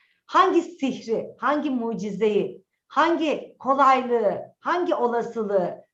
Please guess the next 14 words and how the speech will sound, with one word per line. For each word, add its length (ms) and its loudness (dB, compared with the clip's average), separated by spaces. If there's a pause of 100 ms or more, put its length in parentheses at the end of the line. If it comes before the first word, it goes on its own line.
(160)
yok 260 4
ediyorsunuz, 720 -4
göz 240 -4
ardı 300 2
ediyorsunuz? 800 -12 (640)
Diyoruz 420 -2
ki 380 -6 (600)
gerçekten, 880 -2 (1800)
e, 1120 -4 (460)
Havva 340 4
Hanım 260 6
bana 200 4
mesaj 400 2
atın. 500 -6